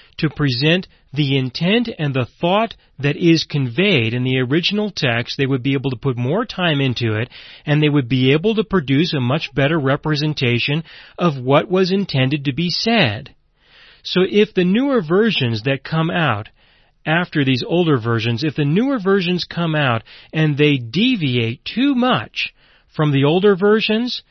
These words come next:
people are not going to buy as many copies. This is a phenomenon in the Christian world where people do have a bias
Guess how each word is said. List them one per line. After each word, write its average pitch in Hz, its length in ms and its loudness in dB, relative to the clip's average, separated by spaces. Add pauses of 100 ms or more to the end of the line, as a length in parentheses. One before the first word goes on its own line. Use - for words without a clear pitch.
(460)
people 139 480 0
are 175 180 0
not 127 440 0
going 135 320 0
to 156 80 0
buy 113 400 -2
as 127 220 -4
many 120 260 -2
copies. 175 840 -6 (580)
This 135 240 -2
is 180 160 -2
a 185 80 -2
phenomenon 160 680 0
in 156 260 0
the 180 100 0
Christian 175 520 -2
world 135 280 0
where 123 140 -2
people 147 400 -4
do 139 220 -2
have 147 240 -2
a 151 120 2
bias 139 720 0